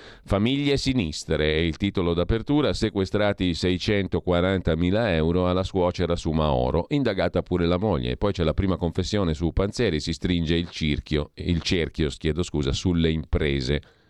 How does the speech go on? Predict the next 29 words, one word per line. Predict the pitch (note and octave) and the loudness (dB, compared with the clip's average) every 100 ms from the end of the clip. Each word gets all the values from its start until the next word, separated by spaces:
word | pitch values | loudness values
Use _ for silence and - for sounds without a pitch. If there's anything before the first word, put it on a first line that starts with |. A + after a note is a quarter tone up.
| _ _ | _ _
dei | F2 B2+ D#3 | 0 0 2
Panzeri. | - C3 A#2+ - E2 C#2+ C#2 C#2+ - - - - - | 0 0 -2 -2 0 0 0 -4 -8 -20 -20 -20 -10
In | - | -4
taglio | G#2+ G2 G2+ | 0 2 2
alto | G2 - | 0 0
anche | F2 F#2 | -2 0
Lagarde | F2+ F#2+ G#2+ A#2 C#3 C3+ | 0 0 0 0 -2 -4
che | F2+ | -2
fa | E2+ | -2
precipitare | E2 D#2 C#2+ D#2 D#2+ E2 | -2 -2 -2 -2 0 0
i | D2+ | 0
mercati | D2+ - D#2+ D2 D#2 | -2 0 -2 0 -2
e | C#2+ | -2
critica | D#2 D#2 D#2+ - | -2 -2 -2 -2
l'Italia, | C#2+ D2 C#2 A#1 B1+ G#2 | 0 0 -2 -2 -2 -2
commento | - C#2 B1+ C2 C2 | 0 -2 -2 -2 -4
di | A#1 | -4
Sandro | A#1+ A#1+ A#1 A1+ | -2 -2 0 0
Iacometti. | A1 - F2 D#2 - A2+ - - - _ _ | 0 0 0 0 -2 -4 -4 -18 -20 _ _
"Giorgia | F2 E2+ C3+ C3 A#2 | -2 2 2 2 0
Meloni | A2+ A2 A2 G#2 | 0 2 2 2
al | |
debutto, | F#2+ A2 A2+ D#3 - F#2 | 2 0 2 0 2 2
Europa | E2+ E2+ G2 - G2 | 4 4 2 2 -2
si | F#2 | -2
cambia", | - E2+ D2+ D#2+ B2+ C#3+ | -2 0 2 2 0 -2
sì, | B2 D2 C2 - | -4 -4 -4 -4
tanti | C2 - | -4 -2
saluti, | - G2 F#2 G2 D3+ | 0 0 0 0 -2